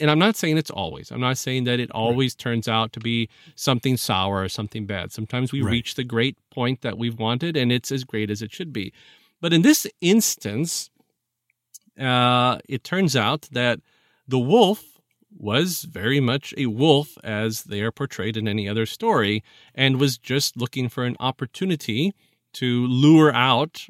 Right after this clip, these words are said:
Speaker 1: one of the unsuspecting poets for the sake of an easy meal. <laughs> So,
Speaker 2: Right.
Speaker 1: uh, we see here in the story that, uh, the wolf attempts to eat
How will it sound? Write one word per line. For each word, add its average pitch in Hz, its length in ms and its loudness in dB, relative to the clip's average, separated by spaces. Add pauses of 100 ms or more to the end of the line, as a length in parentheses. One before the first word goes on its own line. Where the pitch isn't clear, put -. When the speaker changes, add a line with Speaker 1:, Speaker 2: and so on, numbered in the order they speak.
(120)
Speaker 1:
one 143 460 2
of 123 180 -4
the 117 120 -6
unsuspecting 113 680 -6
poets 180 500 -4 (320)
for 143 100 -10
the 160 100 -2
sake 123 360 -2
of 139 120 -2
an 139 100 2
easy 113 360 -2
meal. 214 380 4 (140)
<laughs> - 60 -18 (480)
So, 120 340 0
Speaker 2:
Right. 120 200 2 (540)
Speaker 1:
uh, 123 480 2
we 127 280 -2
see 156 360 -4
here 139 540 -2 (420)
in 131 300 2
the 120 80 -2
story 120 580 -2 (240)
that, 107 440 -2 (180)
uh, 107 260 -8
the 117 140 -6
wolf 127 460 -4
attempts 123 600 -10
to 104 500 -12 (880)
eat 214 360 2